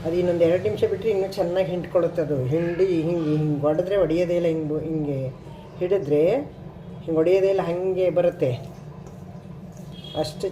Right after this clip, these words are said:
ಚೆನ್ನಾಗಿ ಮಡಗಬೇಕು. ಇನ್ನೊಂದು ಎರಡು ನಿಮಿಷ ಮಡಗಲ್ಲ. ನಾನು ತಕ್ಷಣ ನೀರು ಹಾಕ್ಕೊಂಡು ಕಲಿಸ್ಕೊತೀನಿ. ಈಗ ಎಷ್ಟೆಷ್ಟು ನೀರು ಬೇಕೋ ಅಷ್ಟೆಷ್ಟು ಸ್ವಲ್ಪ ಸ್ವಲ್ಪ ಹಾಕ್ಕೊಂಡು ಕಲಿಸ್ಕೊಳ್ಳೋಣ. ಒಂದೇ ಸಲ ಹಾಕ್ಕೋಬಾರ್ದು, ತೆಳ್ಳಗಾದ್ರೆ ಕಷ್ಟ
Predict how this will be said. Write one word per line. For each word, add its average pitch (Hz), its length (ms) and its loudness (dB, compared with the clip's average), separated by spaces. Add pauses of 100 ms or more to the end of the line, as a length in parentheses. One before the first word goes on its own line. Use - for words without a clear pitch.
ಚೆನ್ನಾಗಿ 170 380 0 (220)
ಮಡಗಬೇಕು. 180 420 0 (120)
ಇನ್ನೊಂದು 151 280 0
ಎರಡು 156 200 -4
ನಿಮಿಷ 147 180 -4 (480)
ಮಡಗಲ್ಲ. 151 280 -2 (120)
ನಾನು 131 120 -6 (100)
ತಕ್ಷಣ 143 200 -8 (140)
ನೀರು 147 180 -2
ಹಾಕ್ಕೊಂಡು 147 300 -6
ಕಲಿಸ್ಕೊತೀನಿ. 135 580 -6 (720)
ಈಗ 180 80 2 (240)
ಎಷ್ಟೆಷ್ಟು - 480 -2
ನೀರು 175 240 -2
ಬೇಕೋ 247 200 -2 (600)
ಅಷ್ಟೆಷ್ಟು - 360 -2
ಸ್ವಲ್ಪ 165 240 2
ಸ್ವಲ್ಪ 165 200 -2 (100)
ಹಾಕ್ಕೊಂಡು 156 340 -2 (1000)
ಕಲಿಸ್ಕೊಳ್ಳೋಣ. 131 480 0 (400)
ಒಂದೇ 170 220 0
ಸಲ 165 220 0
ಹಾಕ್ಕೋಬಾರ್ದು, 131 480 -4 (120)
ತೆಳ್ಳಗಾದ್ರೆ 156 540 -2
ಕಷ್ಟ - 160 -4